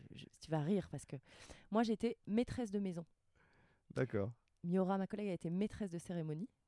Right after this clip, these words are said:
Speaker 2: Ok.
Speaker 1: Et Charlotte, elle était je sais plus.
Speaker 2: Yeah, il y avait déjà un peu de novlangue,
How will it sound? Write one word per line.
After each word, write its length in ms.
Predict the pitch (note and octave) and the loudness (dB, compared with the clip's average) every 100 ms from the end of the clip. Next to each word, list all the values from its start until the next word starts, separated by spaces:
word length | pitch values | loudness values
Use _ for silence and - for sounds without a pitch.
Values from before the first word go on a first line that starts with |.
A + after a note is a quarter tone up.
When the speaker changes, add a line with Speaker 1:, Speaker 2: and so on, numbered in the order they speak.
| _ _ _ _ - | _ _ _ _ -10
Speaker 2:
Ok. 200 | A#2+ - A#2+ - _ | -10 -6 -8 -10 _
Speaker 1:
Et 120 | F3 E3 | -6 -6
Charlotte, 520 | - E3 F3+ A3 - | -4 -2 2 0 0
elle 180 | F3 D#3+ | -2 -2
était 420 | D#3 - F#3 A3+ _ _ _ _ _ _ _ _ _ _ _ - - - | -6 -4 -2 -4 _ _ _ _ _ _ _ _ _ _ _ -20 -20 -18
je 40 | |
sais 100 | E3 - | -16 -10
plus. 160 | - | 2
Speaker 2:
Yeah, 100 | D3+ | 2
il 60 | - | 4
y 20 | |
avait 100 | F#2 | 2
déjà 140 | F#2 F#2 | 2 0
un 60 | |
peu 120 | F#2+ G2 | 2 2
de 60 | |
novlangue, 560 | G2 G#2+ G#2+ G#2+ G2 | 2 2 2 2 2